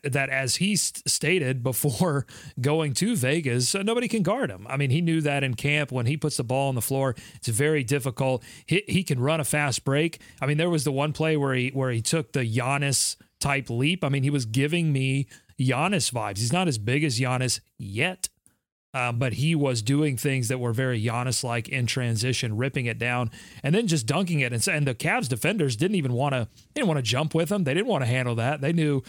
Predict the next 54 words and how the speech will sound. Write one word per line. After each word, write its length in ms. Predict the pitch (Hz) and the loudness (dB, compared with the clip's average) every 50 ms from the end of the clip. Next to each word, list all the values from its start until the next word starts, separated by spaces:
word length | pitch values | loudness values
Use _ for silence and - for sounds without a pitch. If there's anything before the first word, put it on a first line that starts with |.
| - - - - - | -10 -20 -20 -10 -2
they 120 | - 143 156 | 0 0 2
knew 180 | 160 165 160 | 2 2 2
what 160 | 151 151 143 123 | 2 2 0 0
was 140 | 123 117 | -2 -2
coming. 500 | - - 135 139 151 135 120 110 101 113 | -2 0 0 0 0 0 -2 -4 -4 -6
Um, 280 | 147 135 127 127 123 117 | -4 -2 -2 0 0 0
his, 260 | 117 151 151 127 113 - | 0 2 2 0 -2 0
his 220 | - 151 139 - | 0 0 2 2
energy 460 | 147 139 143 156 160 127 143 151 151 147 | 2 2 2 2 2 2 2 2 2 2
in 80 | 131 | 2
this 180 | 135 139 120 - | 0 0 0 0
game, 280 | - 135 135 139 135 | 0 0 0 0 0
I 100 | 127 123 | 0 -2
think, 320 | 120 - 135 123 107 95 95 | 0 0 -2 -2 -2 -2 0
boosted 400 | 127 131 131 117 - - 131 117 | 0 2 2 0 0 0 -2 -2
the 80 | 120 | -2
team 380 | 110 - 139 139 131 131 127 113 - - - - - - - | -2 0 0 0 0 0 -2 -2 -4 -8 -20 -20 -12 -6 -2
overall. 800 | 143 143 139 117 123 120 120 - 123 127 131 131 139 139 131 - - - - | 0 0 0 0 -2 -4 -4 -2 -2 0 0 0 0 0 -2 -6 -12 -14 -6
I 60 | - 139 | -2 -2
just 160 | 143 147 - | 0 0 0
really 300 | 131 139 160 165 160 151 | 0 2 2 2 2 2
enjoyed 420 | 143 131 113 143 147 143 135 135 - - | 0 0 0 0 0 0 0 -2 -2 -2
everything 640 | 135 135 147 147 156 139 - - 147 139 135 131 | -2 -2 0 0 0 0 0 0 -2 0 0 0
about 260 | 123 117 127 123 127 | 0 -2 -2 -2 -2
what 260 | 123 127 131 127 117 - | -2 -2 -2 -4 -6 -6
Kai, 500 | - - 139 127 123 120 120 123 117 113 - - _ - - - | -6 -4 -2 0 0 0 -2 -2 -4 -6 -8 -16 _ -14 -6 -4
um, 280 | 139 127 120 120 117 - | -2 -2 -2 -2 -2 -2
put 180 | - 160 165 | 0 0 2
on 160 | 156 147 135 | 2 0 0
display. 640 | 127 127 117 - - 156 160 160 160 147 131 120 - - - - - - - | 0 0 -2 -2 0 0 2 2 2 2 0 -2 -4 -8 -14 -18 -10 -4 -2
And 120 | 160 165 165 | 0 2 4
you 120 | 175 190 | 4 4
make 180 | 190 196 170 151 | 4 2 2 0
the 100 | 170 139 | 0 0
great 300 | 117 151 151 143 117 - | 0 0 0 0 -2 -2
point. 240 | - 208 202 165 | 0 0 2 2
He 60 | 143 117 | 0 0
comes 280 | - 165 165 151 120 | 0 0 0 0 0
off 200 | 156 156 143 113 | 0 0 -2 -2
the 100 | - 127 | -4 -2
bench 340 | 113 107 151 185 202 180 - | 0 0 0 0 0 0 0
and 80 | 147 123 | 0 -2
he 60 | 117 | -2
plays 360 | - - 147 147 147 131 104 | -2 -2 0 0 0 0 0
the 80 | 123 110 | -2 -2
five, 460 | - - 151 165 180 160 131 123 110 | 0 0 0 2 2 0 0 0 0
which 160 | 123 117 - | 0 0 0
is 220 | 131 113 104 - - - | 0 0 -2 -2 -4 -2
something 360 | - - 147 139 135 151 123 | -2 -2 0 0 0 0 0
he's 140 | 113 143 127 | 0 0 0
been 160 | 127 135 123 | -2 -2 0
more 160 | 117 117 107 | 0 -2 -2
comfortable 500 | - - 160 180 160 185 165 160 165 160 | 0 0 -2 0 0 0 0 0 2 2
with. 280 | 160 170 180 180 160 | 2 2 2 0 -2